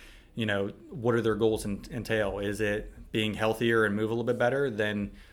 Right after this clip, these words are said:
our programming needs to kind of follow that, that pattern. It doesn't need to include snatches and cleans and jerks and things that are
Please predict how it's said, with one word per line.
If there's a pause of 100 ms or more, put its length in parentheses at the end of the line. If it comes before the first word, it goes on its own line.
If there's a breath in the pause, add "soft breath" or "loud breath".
(280 loud breath)
our
programming
needs
to
kind
of
follow
that,
that
pattern.
It
doesn't
need
to
include
snatches
and
cleans
and
jerks
and
things
that
are